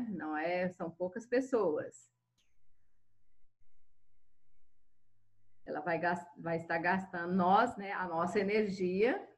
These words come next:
e, e isso vai ser em benefício para o nosso corpo, exatamente, João.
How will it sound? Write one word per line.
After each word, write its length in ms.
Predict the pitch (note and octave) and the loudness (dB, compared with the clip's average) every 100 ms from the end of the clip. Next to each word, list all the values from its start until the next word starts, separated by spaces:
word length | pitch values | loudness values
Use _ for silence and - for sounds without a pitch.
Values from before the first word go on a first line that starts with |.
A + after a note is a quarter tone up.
| _ - - - | _ -20 -20 -10
e, 560 | - A#3+ D4 - B3 A#3 | -4 2 2 2 2 4
e 20 | |
isso 320 | C4 - F4 | 2 2 0
vai 160 | C#4+ B3+ | 4 4
ser 220 | B3+ A3+ | 4 4
em 120 | A#3 | 4
benefício 540 | G#3+ G#3+ G#3 G#3 G3+ - | 2 2 0 -2 -4 -2
para 200 | G#3+ A3+ | -2 0
o 40 | |
nosso 300 | A3+ B3 D#4 | -2 -4 -6
corpo, 380 | - C#4 E3+ E3 | -2 -2 0 -2
exatamente, 720 | D#3 E3+ F3 C#4 C4+ E3+ - | -2 -2 0 2 2 -2 -6
João. 200 | F3 A2+ | -12 -12